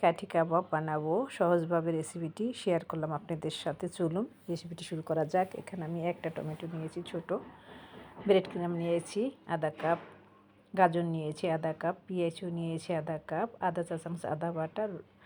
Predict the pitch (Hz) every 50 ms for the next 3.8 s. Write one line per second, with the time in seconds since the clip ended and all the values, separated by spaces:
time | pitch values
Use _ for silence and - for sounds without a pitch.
0 | - - _ _ - - 180 175 185 170 170 170 185 180 - - 156 156 170 165
1 | - 160 151 - - 208 269 320 - - - - - - - - 175 170 165 160
2 | 156 156 151 147 147 143 - 226 294 349 - - - - - - - - - -
3 | - 175 - - 170 160 160 160 160 165 160 151 156 - - -